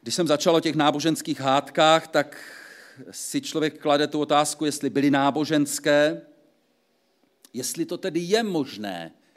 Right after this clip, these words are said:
aby člověk, který následuje Krista, bojoval proti druhému člověku, který taky následuje Krista. Aby ho nálepkoval, očerňoval, dehonestoval, soudil a vylučoval ze společenství.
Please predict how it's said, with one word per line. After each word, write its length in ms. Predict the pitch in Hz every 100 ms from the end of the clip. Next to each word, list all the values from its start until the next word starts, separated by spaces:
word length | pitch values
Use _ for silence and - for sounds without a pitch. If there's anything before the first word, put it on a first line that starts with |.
| - - - _ _
aby 200 | 120 123
člověk, 760 | 120 - 135 131 135 135 - - _ _ _ _ _ _ _
který 340 | - - 120 120
následuje 500 | 120 117 135 123 123
Krista, 480 | 120 117 - - 123
bojoval 480 | 113 113 117 117
proti 580 | 117 110 107 - 107 98 - -
druhému 440 | 98 104 117 113
člověku, 440 | 110 110 101 98
který 280 | 98 - 95
taky 240 | 90 87 90
následuje 540 | 80 - - 80 80
Krista. 600 | - 78 - - - 73 _ _ _ _ _ _ _ -
Aby 160 | 101
ho 100 | 101
nálepkoval, 920 | 98 120 156 185 - 165 151 147 143 143
očerňoval, 800 | 120 - 165 139 139 131 123 120
dehonestoval, 840 | 98 101 127 120 - 117 107 104
soudil 600 | - - 98 104 101 104
a 60 | -
vylučoval 540 | 87 90 87 92 87
ze 100 | 82
společenství. 920 | 69 - 71 67 - 64 - - 69